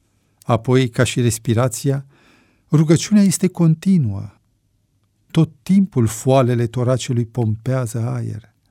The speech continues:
Acesta este un simbol al continuității rugăciunii. Un om sănătos are o respirație ușoară, nu o respirație șuierată, astmatică, chinuită.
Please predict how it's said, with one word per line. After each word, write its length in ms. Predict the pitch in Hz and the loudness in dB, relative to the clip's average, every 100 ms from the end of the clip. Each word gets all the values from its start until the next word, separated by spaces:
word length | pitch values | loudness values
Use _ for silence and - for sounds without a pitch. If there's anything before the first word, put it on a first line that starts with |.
| _ _ _ _ _ _ _ _ _ _ _ | _ _ _ _ _ _ _ _ _ _ _
Acesta 500 | 117 110 131 - 131 | -4 0 0 -2 -2
este 220 | 107 123 | -2 -2
un 80 | 120 | -2
simbol 540 | - 120 110 117 156 | 0 0 0 0 -2
al 140 | 135 127 | -2 -4
continuității 1040 | - 131 117 123 117 110 110 185 185 127 | 0 0 0 -2 -2 -4 -4 -6 -6 -8
rugăciunii. 720 | 107 113 107 - 110 - _ _ _ _ _ _ _ _ _ _ _ _ _ _ _ - _ _ _ _ _ _ _ _ _ | -10 -10 -14 -14 -16 -18 _ _ _ _ _ _ _ _ _ _ _ _ _ _ _ -20 _ _ _ _ _ _ _ _ _
Un 180 | 127 135 | 4 6
om 120 | 190 | 6
sănătos 720 | 165 147 127 113 175 - - - - - | 4 2 0 0 -2 -2 -8 -12 -20 -6
are 220 | 196 170 | -2 0
o 60 | 165 | 0
respirație 600 | 165 - 151 151 - 165 | -2 -4 -4 -4 -4 -6
ușoară, 680 | 139 - 104 104 104 101 _ _ _ | -8 -8 -8 -8 -8 -10 _ _ _
nu 220 | 160 156 - - - - - - - - - - - - - - | 4 4 2 -8 -10 -10 -8 -8 -10 -10 -6 -4 -2 -4 -8 -6
o 120 | 139 127 | 0 2
respirație 600 | 135 - 139 139 - 135 | 0 0 0 0 0 -2
șuierată, 760 | - 135 123 131 127 - 107 | -2 -4 -2 -2 -4 -6 -4
astmatică, 680 | 107 - - 143 139 117 120 | -2 -2 0 0 0 -4 -8
chinuită. 720 | 110 - 120 131 117 139 - | -6 -4 -2 -2 -8 -16 -20